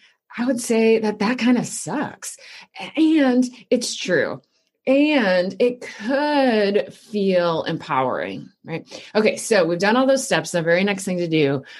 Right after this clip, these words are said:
with a pretty chronically dysregulated kid is offer drinks or snacks or get their body moving or in some sort of different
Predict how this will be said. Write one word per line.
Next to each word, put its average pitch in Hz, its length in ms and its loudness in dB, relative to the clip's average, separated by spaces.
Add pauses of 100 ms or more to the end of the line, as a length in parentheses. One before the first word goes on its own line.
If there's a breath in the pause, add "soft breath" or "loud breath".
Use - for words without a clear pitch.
(140 loud breath)
with 170 120 2
a 151 40 0
pretty 185 260 -2
chronically 160 800 0 (180 loud breath)
dysregulated 156 680 -2
kid 139 480 0 (240 loud breath)
is 135 540 2 (280 loud breath)
offer 190 540 2
drinks 220 580 0
or 143 140 -4
snacks 226 800 -2
or 143 260 0
get 170 320 -2
their 320 140 -4
body 254 260 2
moving 214 420 0
or 147 80 -2
in 139 200 0
some 220 420 -2
sort 202 300 0
of 175 160 2
different 170 460 -2